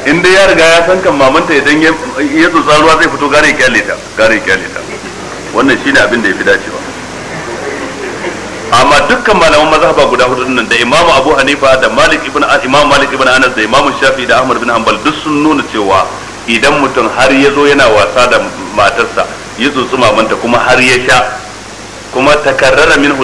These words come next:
har haka ma a ce ya maimaitu ba so ɗaya bai yi ba, duk da haka suka ce tana nan bata zama muharrama ba, dan saboda sun kafa hujja da hadisan da suke cewa innamar rada'a min al-maja'a. Shikenan na biya ku bashin ku?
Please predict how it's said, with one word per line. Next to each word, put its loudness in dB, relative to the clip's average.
har 2
haka 2
ma 4
a 2
ce -2
ya 4
maimaitu -2
ba 2
so -4
ɗaya 0
bai 2
yi 2
ba, 2
duk 0
da 2
haka -4
suka -8
ce -8
tana 2
nan 0
bata -2
zama 2
muharrama 0
ba, 2
dan 2
saboda -2
sun -2
kafa 0
hujja 2
da 2
hadisan 0
da -2
suke -6
cewa 2
innamar 2
rada'a 2
min 2
al-maja'a. 0
Shikenan 2
na 4
biya 2
ku -4
bashin 0
ku? -8